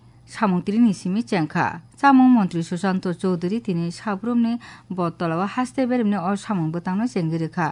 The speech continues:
ব তিনি বটতলা হাটিও হকবার খাইনে রগনি মানি ফালনা বাগে খক থাম রেজাক বাচি থাম রাজশাহী রাংনি। স্নামজাক মালাকনে কামি হকবা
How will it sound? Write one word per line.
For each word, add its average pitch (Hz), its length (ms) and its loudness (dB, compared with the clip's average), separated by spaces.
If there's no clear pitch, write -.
ব - 40 -2
তিনি 208 180 2
বটতলা 180 480 -2
হাটিও 208 340 -2
হকবার 233 380 0
খাইনে 185 260 0
রগনি 165 260 -2
মানি 190 240 0
ফালনা 170 380 -4
বাগে 180 240 -2
খক 277 180 4
থাম 190 180 0
রেজাক 196 360 -2
বাচি 175 220 -4
থাম 175 140 -4
রাজশাহী 180 440 -2
রাংনি। 160 360 2
স্নামজাক 214 540 2
মালাকনে 190 440 4
কামি 180 260 2
হকবা 240 280 -2